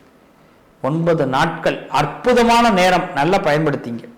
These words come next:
உங்களுக்கு ஏதாவது ஒரு ப்ராஜெக்ட் உங்க வாழ்க்கையில ரொம்ப ஆசை, கனவு, "எனக்கு நிறைவேறணுங்க" அப்படின்னு ஆசை இருக்கா?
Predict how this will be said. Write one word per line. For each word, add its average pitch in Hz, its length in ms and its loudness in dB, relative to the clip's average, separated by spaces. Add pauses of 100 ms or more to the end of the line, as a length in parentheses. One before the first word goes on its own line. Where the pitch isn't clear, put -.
(1800)
உங்களுக்கு 180 420 2
ஏதாவது 208 360 4
ஒரு 220 220 4
ப்ராஜெக்ட் 202 640 2 (440)
உங்க 151 220 -2
வாழ்க்கையில 156 680 0 (280)
ரொம்ப 185 280 0
ஆசை, 156 480 2 (160)
கனவு, 196 680 2 (380)
"எனக்கு 123 280 -4
நிறைவேறணுங்க" 127 840 0 (120)
அப்படின்னு 123 260 -4
ஆசை 127 260 -2
இருக்கா? 151 340 -6